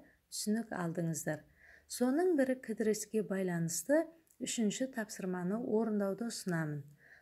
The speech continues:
Бұл тапсырмада Абай өлеңін оқып, кідіріс белгісін қойып, өлеңді көшіріп жазуларыңыз керек.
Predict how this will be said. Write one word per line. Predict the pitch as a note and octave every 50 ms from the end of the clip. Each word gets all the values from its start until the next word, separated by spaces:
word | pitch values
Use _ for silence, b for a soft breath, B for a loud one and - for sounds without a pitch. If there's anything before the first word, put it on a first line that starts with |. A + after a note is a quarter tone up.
| B
Бұл | B B C4 E4 F4
тапсырмада | E4+ D4 B3+ A#3 - - - G#3+ F#3+ F3+ F3 D#3 F3 F#3 G3 G#3 G3 - _ _ _
Абай | - - G3 E3+ A#3 B3+ D4+ F4 E4
өлеңін | D4 C4+ B3+ A#3+ B3 A#3+ A#3+ A#3+ A#3+ G#3+
оқып, | F#3+ F#3 F3 F3 - A#3 B3 C4 C4 - B B B B B -
кідіріс | - A3 F#3+ B3 C4 D#4 D#4+ D#4+ -
белгісін | - A3+ A3 G#3 G#3 G3+ G3+ G3+ - G#3 F#3+ F3+
қойып, | - - F#3+ F3+ F3 E3+ F3+ A3 C4 C4+ - B B B B B B
өлеңді | B G3 G#3+ G#3+ G#3+ G#3 F#3+ F3 E3+ E3 G#3+ A#3+ A#3+
көшіріп | - - G3 F#3 F#3 - - - G3 G3 -
жазуларыңыз | - G#3 G#3 G#3+ G3 G#3+ G#3+ F#3+ E3+ E3 D#3+ E3 E3 E3+ E3 -
керек. | - - E3 D3+ D#3+ D#3+